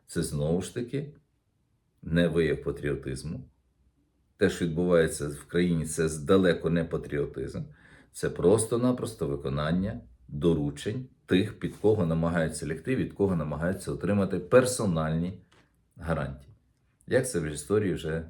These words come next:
як кажуть, не раз відбувалося. І от, власне, в цьому є проблема. Проблема в тому, що люди не хочуть розуміти, що відбувається. Люди далі бачать Революцію Гідності, люди далі бачать нашого провідника Бандеру,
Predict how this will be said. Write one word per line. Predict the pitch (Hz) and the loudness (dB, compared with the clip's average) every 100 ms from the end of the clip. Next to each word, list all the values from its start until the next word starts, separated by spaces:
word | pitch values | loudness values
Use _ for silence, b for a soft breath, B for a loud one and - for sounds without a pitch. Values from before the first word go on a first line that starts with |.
| - - | -16 -18
як | 71 | -14
кажуть, | 73 71 | -12 -8
не | 76 | -4
раз | 76 73 - 71 | -4 -4 -8 -12
відбувалося. | 71 73 73 - - - - B B B B B B B | -10 -8 -10 -10 -16 -18 -20 B B B B B B B
І | 90 | 4
от, | 101 | 4
власне, | 113 156 160 127 | 6 4 6 4
в | |
цьому | 120 127 117 | 4 4 6
є | 98 104 | 4 2
проблема. | 98 98 87 90 78 65 - - | 2 2 4 4 2 -2 -6 -4
Проблема | 85 90 95 90 | -2 2 2 2
в | - | 0
тому, | 92 95 | 0 0
що | - 80 | -2 -4
люди | 85 95 | -2 2
не | 135 | 2
хочуть | 139 113 107 - | 2 2 0 -2
розуміти, | 90 90 95 92 - | -4 0 2 0 -2
що | - 82 | -6 -6
відбувається. | 78 78 76 73 71 - _ - | -6 -6 -6 -6 -8 -16 _ -10
Люди | 78 87 85 | -4 -2 0
далі | 82 113 123 95 - - _ - | 4 4 4 0 -4 -14 _ -4
бачать | 87 87 - - - _ _ _ _ - | 0 0 -4 -14 -20 _ _ _ _ -4
Революцію | 87 85 87 80 78 76 | 0 2 0 -2 -6 -4
Гідності, | 117 123 - - - - | -2 -2 -4 -6 -8 -6
люди | 82 87 73 | -6 -6 -4
далі | 78 85 78 | 0 2 2
бачать | 78 71 - - _ _ _ - | 0 -2 -4 -18 _ _ _ -4
нашого | 82 - 73 | -4 -2 -4
провідника | 82 80 80 82 78 | -2 0 0 -2 -2
Бандеру, | 73 80 92 131 131 | 0 2 4 4 2